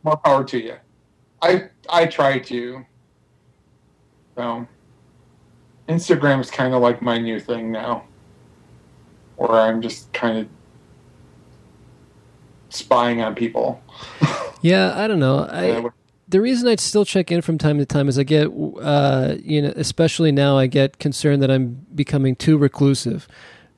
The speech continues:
Speaker 2: Um, <laughs>
Speaker 1: Mm-hmm.
Speaker 2: so it feels like I need to do a couple things here and there to kind of,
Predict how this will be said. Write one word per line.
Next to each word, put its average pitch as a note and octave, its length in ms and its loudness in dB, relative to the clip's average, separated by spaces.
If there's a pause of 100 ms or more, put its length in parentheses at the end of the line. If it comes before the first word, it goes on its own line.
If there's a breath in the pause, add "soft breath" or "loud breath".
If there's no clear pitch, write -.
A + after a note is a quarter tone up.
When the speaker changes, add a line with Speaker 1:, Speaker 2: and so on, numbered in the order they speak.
Speaker 2:
Um, B2 600 2
<laughs> - 40 -20 (120)
Speaker 1:
Mm-hmm. - 360 -10 (1160 loud breath)
Speaker 2:
so C#3+ 640 4
it D3+ 240 -2
feels E3 260 2
like D3+ 140 2
I D3 80 2
need C#3+ 220 0
to C#3+ 120 -4
do C3+ 380 2
a D3+ 100 0
couple C#3 380 -2
things B2+ 300 -2
here C3+ 140 2
and B2+ 140 2
there B2+ 220 2
to - 180 -4
kind B2+ 300 0
of, B2 520 -2